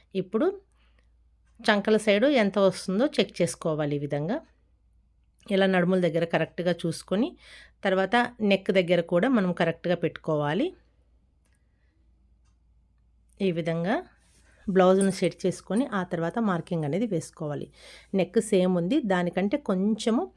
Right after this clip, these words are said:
పైనకి మార్కింగ్ వేసుకోవాలి స్టిచెస్ కోసం. ఎక్కడైనా సరే, ఎక్కడైతే మనకు స్టిచెస్ ఉంటున్నాయో ఆ స్టిచెస్‌కు లైన్ వేసుకొని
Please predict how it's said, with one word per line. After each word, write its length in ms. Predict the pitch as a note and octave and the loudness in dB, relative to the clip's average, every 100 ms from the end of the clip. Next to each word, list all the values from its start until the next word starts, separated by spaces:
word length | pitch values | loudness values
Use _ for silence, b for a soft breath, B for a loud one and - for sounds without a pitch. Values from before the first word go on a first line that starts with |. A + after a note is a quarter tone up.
| b b b - | b b b -4
పైనకి 340 | F#3+ F3+ F3+ | 0 0 -2
మార్కింగ్ 440 | F#3 D#3 D#3 E3+ D#3 | -2 -2 -4 -4 -2
వేసుకోవాలి 640 | D3+ - E3 D3+ D#3 B3+ F#4+ - _ _ _ _ | -4 -4 -4 -2 0 0 -2 -8 _ _ _ _
స్టిచెస్ 460 | - G3 F#3 F#3 - | -6 -6 -2 -4 -4
కోసం. 320 | E3+ D#3 B3+ B3 | -8 -4 -4 -2
ఎక్కడైనా 520 | G#3+ A3 A3+ A3+ A3+ | -2 0 0 0 0
సరే, 260 | A3 G#3 E4 - B B B - | 0 0 0 -4 B B B -4
ఎక్కడైతే 480 | F#3+ - G#3+ A#3 A#3+ | -2 0 2 2 2
మనకు 300 | G#3 G3+ G3 | 2 0 -4
స్టిచెస్ 480 | - F#3+ F#3+ G3+ G3+ | -4 -4 -2 -2 -2
ఉంటున్నాయో 580 | F3 E3+ D#3+ D#3 F3+ E4 - | -4 -4 -4 -2 -2 -4 -6
ఆ 120 | F3 | -8
స్టిచెస్‌కు 580 | - - F#3 A#3 A3 - | -8 -8 -4 -2 -2 0
లైన్ 280 | F#3+ E3+ E3+ | 0 0 0
వేసుకొని 480 | D#3+ D#3 - F#3+ | -2 -4 -6 -4